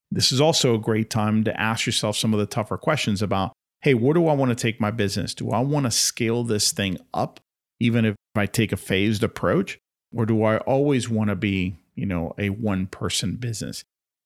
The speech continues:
Lots of possibilities, but when you're at this stage of your business and you have more <laughs> work than you can handle, it's easier to answer those questions. It's easier to have clarity. If you give yourself that space,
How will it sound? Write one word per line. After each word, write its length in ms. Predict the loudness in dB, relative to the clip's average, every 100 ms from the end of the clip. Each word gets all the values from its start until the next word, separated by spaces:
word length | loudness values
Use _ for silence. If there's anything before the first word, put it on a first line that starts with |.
| _
Lots 300 | 0 2 2
of 120 | 0
possibilities, 880 | 0 0 0 0 0 0 -2 -6 -8 -8 0
but 340 | 0 0 -8 _ -2
when 160 | 2
you're 220 | 4 4 2
at 180 | 2
this 200 | 0 -2 -4 _ _ _
stage 400 | -4 0 2 0
of 80 | 0
your 120 | 0
business 460 | 2 0 0 0 0
and 120 | 0
you 80 | 2
have 160 | 2
more 220 | 2 2 0
<laughs> 120 | 0
work 160 | -2
than 140 | 0 2
you 100 | 2
can 160 | 0
handle, 400 | 0 0 0 -2 -4 _ _ _ _ _ _
it's 220 | -8 -8 -2
easier 420 | 2 4 4 2
to 100 | 0
answer 440 | 2 2 2 0
those 200 | 0 0
questions. 520 | -2 -4 -2 -4 -6
It's 180 | -6 -2
easier 380 | 2 2 2 0
to 80 | 0
have 340 | -2 -2 -4
clarity. 440 | -4 2 2 2 2
If 80 |
you 120 | 0 0
give 160 | 0
yourself 400 | 0 0 0 0
that 180 | -2 -2
space, 560 | -2 0 0 0 -2